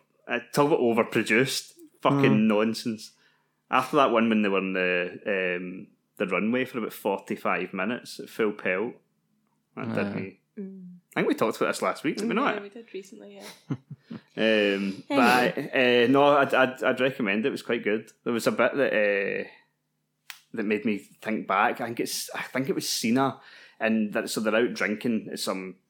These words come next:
Speaker 1: shack or something like that. I don't know if I've brought this up before, but, uh, they were doing, like, a tequila challenge where they were, like, feeding them tequila.
Speaker 2: Mm-hmm.
Speaker 1: And I've maybe brought this up before, but I don't know if you remember it. Do you remember the dentist chair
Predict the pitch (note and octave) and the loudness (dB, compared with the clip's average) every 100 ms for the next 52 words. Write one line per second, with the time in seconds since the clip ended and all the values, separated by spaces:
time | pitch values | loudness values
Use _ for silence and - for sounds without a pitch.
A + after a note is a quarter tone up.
0 | _ _ - - F#2 F#2 - - - G#2+ | _ _ -12 -4 -2 -2 -6 -12 -8 -6
1 | G#2+ G2 D#2 C3 C3 C3 A2 - - - | -4 -4 -2 -2 -2 -4 -4 -4 -8 -10
2 | - G2 A2+ A2 - - - - - G2+ | -6 -2 -2 -2 -6 -10 -20 -20 -14 -2
3 | G#2 G2 F#2+ G2+ G2+ A2 A2 G#2+ G2+ F#2+ | 0 0 0 -2 0 0 0 -2 -2 0
4 | F#2+ F#2 F#2 F2+ _ _ - - A2+ B2 | 2 0 -4 -8 _ _ -16 -6 -2 0
5 | C#3 D#3+ D3 A#2+ F#2+ F#2 - _ _ _ | -2 -2 0 0 -4 -10 -18 _ _ _
6 | A2 G2+ F#2 F#2 - - _ - A2+ G2 | -4 -2 -2 -4 -8 -18 _ -8 -6 -4
7 | G2 - - B2 C#3+ C3+ - _ _ - | -6 -8 -6 -2 0 -2 -4 _ _ -12
8 | B2 G#2+ C3+ C3+ A2 G#2 G2+ G2 G2 F#2+ | -10 -10 -14 -2 2 2 2 -2 -6 -6
9 | - A2 A#2+ B2 C#3+ D3+ - - - - | -4 0 2 2 2 0 0 -2 -6 -8
10 | - A2 B2+ B2 G#2 A#2+ B2+ B2+ A2+ - | -4 0 0 0 -2 -2 0 -2 -2 -4
11 | G#2+ G2 F#2+ A#2 C3+ A#2 A2+ B2+ D3+ D3+ | -4 -2 -2 -2 -2 -4 -2 -2 0 0
12 | D3+ D3 A2 A2+ G2+ G2 - G2 B2+ D#3 | 0 -2 -2 -4 -4 -4 -2 -2 -2 -6
13 | - - C#3+ F#2+ | -8 -4 -2 -2